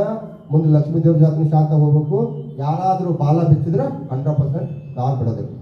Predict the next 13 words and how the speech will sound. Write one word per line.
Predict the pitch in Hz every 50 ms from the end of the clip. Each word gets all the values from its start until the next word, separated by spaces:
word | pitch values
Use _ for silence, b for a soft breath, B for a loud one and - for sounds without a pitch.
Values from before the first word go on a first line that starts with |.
| - - - - - - - - - _ _ _ _ _ _ _ _ _ -
ಇವಾಗ | 139 151 180 170
ಹೇಳ್ತೀನಿ, | 160 165 160 160 156 185 190
ಮೂರು | 202 175 156 160 175 196 196 - -
ಸಾವಿರ, | 190 185 190 196
ನಾಲ್ಕು | 175 175 175 175 -
ಸಾವಿರ | 170 160 160
ಜನ | 160 151
ಟಾರ್ಗೆಟ್, | - 151 147 151 156 -
ಹುಡುಗರು | - - - -
ಟಾರ್ಗೆಟ್ | 165 151 156 175 175 175
ಮಾಡಿದ್ದೀವಿ, | 180 175 165 160 175 185 202 190
ಲಿಸ್ಟ್ | 156 139 165 170 - -
ಮಾಡಿದ್ದೀವಿ. | 175 170 165 165 165 165 185